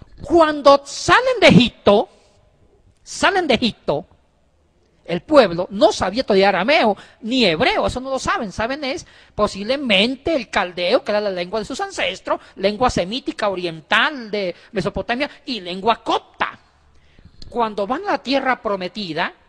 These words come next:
ahí se topan con otras lenguas semíticas, que son las lenguas semíticas occidentales. ¿Cuáles eran? Ahí estaba dos, varias lenguas semíticas. Estaba el arameo y el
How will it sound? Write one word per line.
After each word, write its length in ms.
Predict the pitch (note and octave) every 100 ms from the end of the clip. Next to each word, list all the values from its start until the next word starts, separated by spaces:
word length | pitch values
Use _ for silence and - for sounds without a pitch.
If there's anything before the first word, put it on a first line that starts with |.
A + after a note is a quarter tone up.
| _ _ _ _ _ _ _
ahí 100 | A#3 C4
se 140 | C4+
topan 380 | - C4+ C#4 C4+
con 200 | A3 G#3
otras 200 | A#3+ B3
lenguas 280 | A#3+ A#3 -
semíticas, 760 | A3 F#4+ - - C3 - - _ _ -
que 100 | F#3
son 140 | A#3
las 100 | A3+
lenguas 240 | A#3+ C4+ B3
semíticas 320 | A#3 C#4+ A#3
occidentales. 500 | G#3 G#3 G3 D4 G#3
¿Cuáles 260 | - A3 A#3
eran? 320 | D4+ G#3+ B2+ - _ _ _ _ _
Ahí 220 | F3 G3+
estaba 540 | G#3+ - A3 A3+ A#3+ - _ _ C#3
dos, 480 | A#3+ D#4 - - _ _ E3 E3
varias 300 | G#3+ B3+ A#3+
lenguas 200 | B3 G#3+
semíticas. 480 | G3+ A3+ - C3+ - _ _
Estaba 540 | F3+ - G3 G#3+ E3 -
el 220 | F#3+ F#3 -
arameo 760 | E3+ D#3+ D3+ E3+ C4 F#4 A4 A#4+ _ _ _ _ A#2+ A2 - - _ _
y 220 | C4 D4+
el 220 | E4 D4